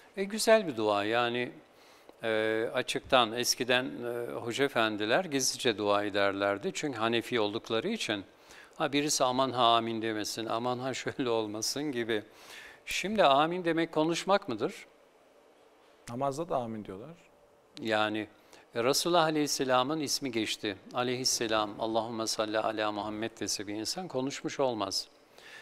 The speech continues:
Speaker 1: Şimdi konuşmak yasak, doğru. Konuşan birisi var, ona sus demek de yasaktır. Şöyle düşünün, hutbeye çıkıp hatip artık "Elhamdülillahi Rabbil Alemin"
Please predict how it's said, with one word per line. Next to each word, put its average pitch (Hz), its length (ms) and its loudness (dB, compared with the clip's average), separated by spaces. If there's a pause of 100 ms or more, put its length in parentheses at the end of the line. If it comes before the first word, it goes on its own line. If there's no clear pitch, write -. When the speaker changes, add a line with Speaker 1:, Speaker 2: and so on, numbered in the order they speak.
(120)
Speaker 1:
Şimdi 190 280 -6
konuşmak 160 800 2
yasak, 139 500 4
doğru. 101 340 4 (1000)
Konuşan 147 580 4
birisi 143 340 0
var, 202 120 8
ona 175 220 2
sus - 320 0
demek 147 320 0
de 113 60 2
yasaktır. - 720 -2 (600)
Şöyle 175 500 2
düşünün, 117 460 -2
hutbeye 147 520 0
çıkıp - 320 -2 (280)
hatip 123 340 -2 (840)
artık 120 380 8
"Elhamdülillahi 120 920 2
Rabbil 113 320 2
Alemin" 113 560 2